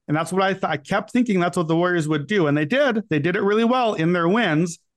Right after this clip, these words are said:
And when the Lakers beat the Warriors is because they didn't get Davis away from the hoop. Jokic is a different animal, and I think he can do that. I think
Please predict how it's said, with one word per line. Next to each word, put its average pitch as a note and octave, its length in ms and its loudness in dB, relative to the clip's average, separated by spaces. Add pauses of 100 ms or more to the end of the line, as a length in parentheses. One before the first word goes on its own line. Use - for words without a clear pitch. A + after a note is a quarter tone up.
(140)
And D3+ 200 0
when D#3+ 160 2
the D#3+ 140 2
Lakers D#3+ 480 0
beat A3+ 300 -2
the D#3+ 100 0
Warriors C#3+ 400 0
is C#3 100 -4
because D3+ 480 -2
they D3 120 -2
didn't D3+ 340 0
get D#3+ 220 -2
Davis C#3+ 480 0
away C#3+ 260 0
from C#3+ 240 -2
the B2+ 80 0
hoop. C3 280 -4 (480)
Jokic F#3+ 360 0
is G#3 100 2
a G3 60 0
different F#3+ 300 0
animal, C3+ 340 -2
and C3+ 80 -4
I C#3 80 -2
think E3 160 -2
he F3+ 100 -6
can E3 200 0
do D3+ 180 2
that. D3 340 -2 (320)
I D3 100 -2
think F#3 260 -2